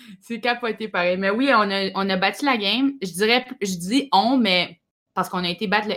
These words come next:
Ender Dragon, on l'a fait en live Twitch. Euh, je dis on, mais j'a-, moi, je suis morte plusieurs fois, puis mon chum a fait la majorité de la job. Lui, il avait dé-, il a déjà joué souvent, ça fait que, tu sais, il était mieux. Moi, j'essayais. C'est sûr que je vais retourner éventuellement le,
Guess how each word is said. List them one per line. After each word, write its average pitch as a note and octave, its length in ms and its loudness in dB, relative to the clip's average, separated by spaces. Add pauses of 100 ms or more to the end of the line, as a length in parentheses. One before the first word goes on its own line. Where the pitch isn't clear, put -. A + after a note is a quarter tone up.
Ender F#3 160 0
Dragon, E3+ 400 0
on G#3 100 -2
l'a E3+ 120 0
fait G3 180 -8
en F3+ 120 2
live E3 260 0
Twitch. A3+ 320 -4 (800)
Euh, D#3+ 280 2 (440)
je F3 360 -2
dis G#3 160 2
on, G#3+ 220 6
mais E3 420 4
j'a-, E3+ 340 0 (220)
moi, F#3+ 180 6
je G#3 100 2
suis G3 80 0
morte F#3 220 0
plusieurs F3 380 0
fois, F#3+ 200 -2
puis - 120 -10
mon D#3+ 180 -4
chum F3+ 220 -2
a E3 80 -2
fait - 180 -10
la D#3+ 120 -2
majorité E3+ 440 -2
de F3 60 -2
la E3+ 140 2
job. G3 420 0 (300)
Lui, A3 200 6
il C4 80 4
avait F#3+ 220 2
dé-, G3 180 4
il F#3+ 80 4
a F3+ 60 6
déjà F#3+ 260 2
joué F#3+ 160 -2
souvent, F3 320 -6
ça F3+ 60 -16
fait E3 100 -8
que, E3 120 -8
tu C#3+ 180 -12
sais, F#3 140 -8
il E3+ 60 -4
était D#3+ 200 -2
mieux. E3 220 -6
Moi, F3 120 -4
j'essayais. E3 440 -2
C'est G3 120 -8
sûr B3+ 180 0
que A3+ 120 2
je F3+ 100 -2
vais F#3 120 6
retourner F3+ 500 0
éventuellement E3+ 560 -2
le, D3+ 160 -2